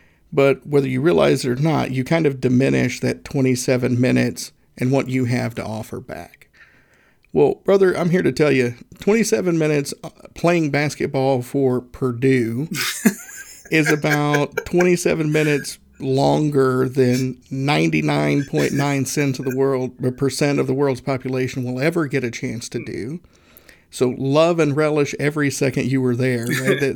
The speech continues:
Speaker 1: that, that was a great accomplishment
Speaker 2: Good point.
Speaker 1: in and of itself.
Speaker 2: Good point.
Speaker 1: But I think you did have a lot to give back to the organization, 'cause here you are this many years later, and you're still talking about it,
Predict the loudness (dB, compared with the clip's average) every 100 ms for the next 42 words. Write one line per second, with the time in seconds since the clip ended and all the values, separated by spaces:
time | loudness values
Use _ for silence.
0 | -2 -4 -4 -4 -2 -4 -2 -2 -2 -4
1 | -4 -2 -2 -4 -4 -4 -4 -8 -10 -6
2 | -4 -6 -10 _ -18 -18 _ -20 _ _
3 | _ _ _ 0 2 2 -2 -10 _ _
4 | _ _ _ _ _ _ _ _ 0 2
5 | 2 2 4 4 4 2 2 2 2 0
6 | 0 2 2 0 2 2 4 4 4 2
7 | 2 -2 -4 -2 -2 0 2 2 0 0
8 | 0 2 2 0 0 0 2 0 -2 -10
9 | _ -4 -2 -2 -2 0 2 2 2 -2
10 | -2 -4 -6